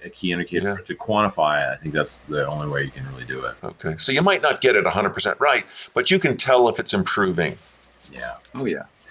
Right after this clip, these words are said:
Speaker 3: I
Speaker 1: Absolutely.
Speaker 3: mean, like, if
Speaker 2: Okay.
Speaker 3: you, if you ride the same route all the time, you might say, I mean, I've noticed that I go, "Was,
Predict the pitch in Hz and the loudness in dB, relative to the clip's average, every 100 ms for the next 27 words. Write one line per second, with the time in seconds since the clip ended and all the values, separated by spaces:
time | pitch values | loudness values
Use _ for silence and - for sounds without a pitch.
0 | - 160 160 143 139 - - - 147 - | -8 0 4 6 6 4 0 2 2 2
1 | - 143 151 175 120 - 139 110 104 117 | 0 4 4 4 4 4 4 6 6 6
2 | 104 - _ - 92 92 92 127 110 113 | 4 0 _ -6 -2 -2 -2 -2 0 0
3 | 107 110 98 98 _ _ _ _ 98 101 | 0 2 2 2 _ _ _ _ -4 2
4 | 113 180 160 - - - - - 110 - | 2 4 4 2 -4 -16 -12 -4 -4 -4
5 | 107 107 101 - _ _ - 131 | -2 0 0 -2 _ _ -2 -2